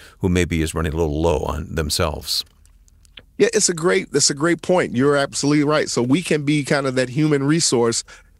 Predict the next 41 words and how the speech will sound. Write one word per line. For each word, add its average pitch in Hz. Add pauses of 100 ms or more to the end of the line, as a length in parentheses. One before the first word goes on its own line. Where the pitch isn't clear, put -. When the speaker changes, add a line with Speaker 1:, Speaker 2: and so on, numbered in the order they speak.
(140)
Speaker 2:
that 135
may 139
be 139
able 127
to -
kind 131
of 117 (440)
be 156
that, 131 (240)
you 139
know, 131
that 120
source 127
to -
replenish 147
them. 104
And 131
Speaker 1:
Mm-hmm. 123
Speaker 2:
again, 147
some 123
simple 160
things 160
that 151
we 170
can 160
do. 165 (400)
Maybe 139
offer 131
to 147
take 143
them 143
shopping. 139
Maybe 127
Speaker 1:
Yeah. -
Speaker 2:
offer, 131
if 131
it's, - (120)
if -
it's -
a -
female, 143